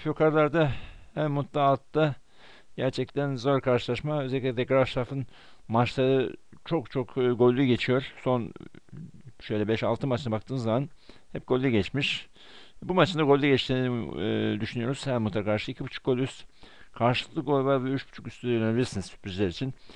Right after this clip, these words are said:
Gollü bir mücadele burada bekliyoruz. Hiç taraf bahsine girmeden, e, bu şekilde bunu değerlendirebilirsiniz. Evet arkadaşlar. Bugünlük, e, bizlerden bu kadar. Yorum ve görüşlerinizi aktarın.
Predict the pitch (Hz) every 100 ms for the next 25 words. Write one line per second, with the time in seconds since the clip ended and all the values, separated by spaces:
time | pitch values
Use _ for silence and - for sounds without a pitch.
0 | - - - 135 147 131 127 113 113 113
1 | 107 110 110 - 120 117 - 110 113 107
2 | - - 98 110 92 95 110 - - -
3 | - - 92 87 - 92 82 87 113 92
4 | 85 95 107 - 90 95 95 90 92 95
5 | 85 - 82 - 160 156 151 - 120 -
6 | - - - - 123 131 147 - 143 107
7 | 101 104 123 131 135 127 131 - - -
8 | - - - - - - - 127 101 117
9 | 120 113 117 110 117 - 123 131